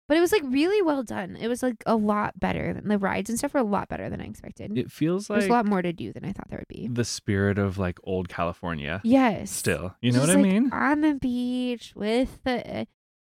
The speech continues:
Speaker 1: like, it was spring break time. It
Speaker 2: Mm-hmm.
Speaker 1: was just perfect.
Speaker 2: Mm-hmm.
Speaker 1: Perfect.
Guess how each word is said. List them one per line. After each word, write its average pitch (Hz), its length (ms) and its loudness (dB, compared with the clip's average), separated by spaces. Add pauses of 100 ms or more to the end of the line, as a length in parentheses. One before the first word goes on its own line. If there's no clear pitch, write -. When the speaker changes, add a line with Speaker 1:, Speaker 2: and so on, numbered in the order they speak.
(280)
Speaker 1:
like, 233 140 -6
it - 80 -6
was 220 100 -4
spring 262 500 -6
break 240 280 0
time. 233 680 -4
It 127 40 2
Speaker 2:
Mm-hmm. 139 120 4
Speaker 1:
was 214 220 2
just - 280 0 (280)
perfect. - 380 -12 (220)
Speaker 2:
Mm-hmm. 104 220 2 (800)
Speaker 1:
Perfect. - 440 -2